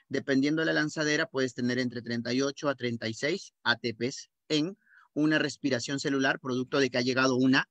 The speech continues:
glucosa. ¿Correcto? No te olvides estos detallitos, ¿ah? Ahora sí, vamos a hablar del primer paso,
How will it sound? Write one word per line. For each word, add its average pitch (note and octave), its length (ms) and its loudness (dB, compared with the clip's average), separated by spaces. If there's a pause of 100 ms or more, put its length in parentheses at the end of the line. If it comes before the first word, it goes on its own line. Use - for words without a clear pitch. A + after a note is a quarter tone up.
glucosa. A#2 680 -2 (240)
¿Correcto? C#3 520 0 (600)
No B2+ 80 -12
te D3 100 -4
olvides C#3+ 220 0
estos D3 180 -8
detallitos, A2 520 -6
¿ah? A2+ 120 -10 (640)
Ahora C#4 300 8
sí, C4 340 4 (400)
vamos G#3+ 460 4
a - 20 6
hablar F#3 380 4
del D#3 260 4
primer E3 400 4
paso, F3 500 2